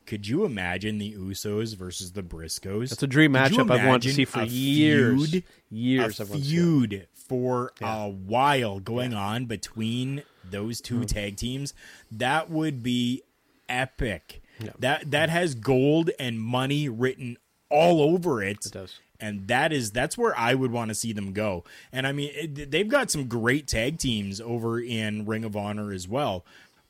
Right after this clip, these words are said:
Speaker 1: So
Speaker 2: Yep.
Speaker 1: why not? Why not? Like, there's so much that can be done and happen over in Ring of Honor with, uh, Jimmy and Jey Uso. If
Speaker 2: Yep.
Speaker 1: the W W E ever, you know, releases them from their contracts, um,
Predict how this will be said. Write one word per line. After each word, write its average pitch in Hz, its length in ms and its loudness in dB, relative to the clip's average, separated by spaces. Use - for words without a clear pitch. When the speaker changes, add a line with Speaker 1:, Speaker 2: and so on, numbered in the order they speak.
Speaker 1:
So - 240 -8
Speaker 2:
Yep. 135 80 -6
Speaker 1:
why 139 220 0
not? 143 500 -2
Why 156 460 -6
not? 131 540 -6
Like, 120 180 -6
there's 147 380 -4
so 175 420 -4
much 151 360 -6
that 131 120 -6
can 120 160 -6
be 107 120 -4
done 110 360 -6
and 98 140 -10
happen 104 420 -8
over 101 240 -8
in 95 80 -10
Ring 98 180 -6
of 92 120 -6
Honor 95 340 -6
with, 92 300 -8
uh, 90 120 -6
Jimmy 95 300 -8
and 90 80 -8
Jey 92 140 -8
Uso. 98 440 -8
If 190 200 -2
Speaker 2:
Yep. - 120 -20
Speaker 1:
the 139 120 2
W 127 380 0
W 117 360 -2
E 107 300 -2
ever, 110 420 -4
you 113 120 -8
know, 101 300 -4
releases 98 540 -6
them 101 180 -4
from 101 220 -8
their 92 120 -8
contracts, 110 760 -4
um, 87 540 -4